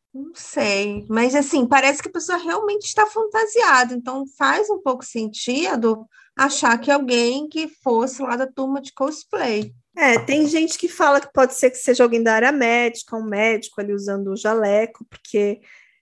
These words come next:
Speaker 2: ela também fazia muito trabalho voluntário, né, em hospitais, que a gente falou no começo, e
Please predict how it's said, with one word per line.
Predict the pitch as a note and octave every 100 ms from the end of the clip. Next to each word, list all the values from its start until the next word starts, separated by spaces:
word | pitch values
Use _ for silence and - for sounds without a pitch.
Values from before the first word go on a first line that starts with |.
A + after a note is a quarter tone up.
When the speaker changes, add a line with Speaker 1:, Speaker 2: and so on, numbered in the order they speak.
| -
Speaker 2:
ela | G3+ G#3
também | A3+ A3 G#3 G#3+ G#3+
fazia | - G#3+ A3
muito | G#3+ A3
trabalho | - A3 G#3+ G#3 G#3
voluntário, | G#3 G#3 C4+ - A#3 A3+ B3+
né, | G#3+ G3+
em | G3+
hospitais, | G#3 - A#3+ - G3+ F#3+ A3+ A#3+
que | -
a |
gente | G3+ G3
falou | - G3 F#3+
no | G3
começo, | F#3+ G3 G3 G#3+ A#3 B3 - C4 C4 _ - - _ _ _
e | A#3+ B3